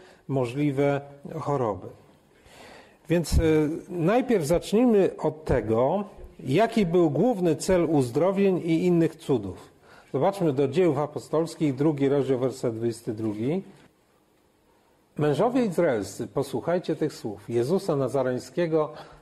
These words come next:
męża, którego Bóg wśród was uwierzytelnił przez czyny niezwykłe, cuda i znaki, jakie Bóg przez niego między wami uczynił,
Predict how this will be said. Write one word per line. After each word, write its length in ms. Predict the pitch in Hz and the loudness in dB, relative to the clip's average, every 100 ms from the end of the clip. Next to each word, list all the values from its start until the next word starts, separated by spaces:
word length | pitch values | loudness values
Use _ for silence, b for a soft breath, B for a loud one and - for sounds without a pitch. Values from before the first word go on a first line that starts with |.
| - | -6
męża, 420 | 120 180 180 151 | -2 0 2 0
którego 460 | 151 156 147 131 120 | -2 0 2 2 0
Bóg 280 | 135 180 - | 0 -2 -2
wśród 240 | 151 127 | -2 -2
was 300 | 151 160 - - | -2 -4 -8 -6
uwierzytelnił 1000 | 175 151 165 156 147 151 190 202 143 113 | -2 0 2 2 2 0 2 2 0 -2
przez 420 | - 151 123 - | -2 -2 -2 -4
czyny 400 | - 175 175 156 | -2 0 2 0
niezwykłe, 680 | 131 107 110 147 147 143 135 B B B - | 0 -4 -2 -4 0 -2 -2 B B B -12
cuda 400 | - 202 156 135 | -2 0 2 2
i 120 | 110 | 0
znaki, 560 | 95 127 165 151 143 131 | -2 -2 -2 -4 -2 0
jakie 360 | 131 - 120 | -2 0 -4
Bóg 240 | 101 170 - | 0 -2 -2
przez 280 | - 120 | -6 -2
niego 240 | 143 135 123 | -2 -2 -2
między 340 | 120 113 110 | -4 -4 -6
wami 300 | 101 156 131 | -4 -4 -4
uczynił, 500 | 110 107 160 151 143 | -6 -4 -4 -2 -4